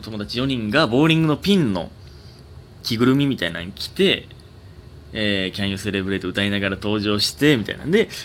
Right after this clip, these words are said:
新郎にみんなの寄せ書き、僕も書きましたよ。その寄せ紙、寄せ書きが書いたボーリングのピンの、えー、着ぐるみを着させるんですよね、新郎に。で、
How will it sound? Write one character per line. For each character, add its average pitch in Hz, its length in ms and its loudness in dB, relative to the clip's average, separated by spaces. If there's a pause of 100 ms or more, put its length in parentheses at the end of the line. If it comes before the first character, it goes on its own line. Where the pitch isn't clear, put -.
新 131 280 -2
郎 135 180 2
に 180 300 0 (140)
み 117 120 -4
ん - 20 0
な 113 60 0
の 101 60 0
寄 120 100 2
せ 143 140 2
書 135 120 8
き、 123 180 0
僕 104 160 -2
も 95 100 -2
書 92 80 -6
き 92 60 -6
ま 92 80 -6
し - 60 -8
た 90 60 -10
よ。 - 40 -12
そ 92 60 -12
の 87 60 -8
寄 85 80 -8
せ 101 120 -10
紙、 98 380 -6
寄 107 140 -6
せ 117 140 -6
書 120 80 0
き 135 140 0
が 131 60 -4
書 131 100 2
い 139 100 0
た 190 200 4
ボ 120 120 0
ー 135 40 4
リ 139 80 2
ン 135 80 0
グ 139 80 0
の 135 80 0
ピ 151 160 -4
ン 156 80 0
の、 175 160 0 (520)
え 107 880 0 (880)
ー、 120 60 -12
着 135 120 -2
ぐ 135 120 4
る 143 80 4
み 170 120 6
を 254 140 4
着 - 180 -4
さ 147 140 0
せ 127 140 0
る 117 200 2
ん 90 60 -6
で - 80 -14
す - 100 -10
よ - 60 -8
ね、 175 140 -2
新 120 240 0
郎 98 120 2
に。 98 240 -4
で、 339 220 2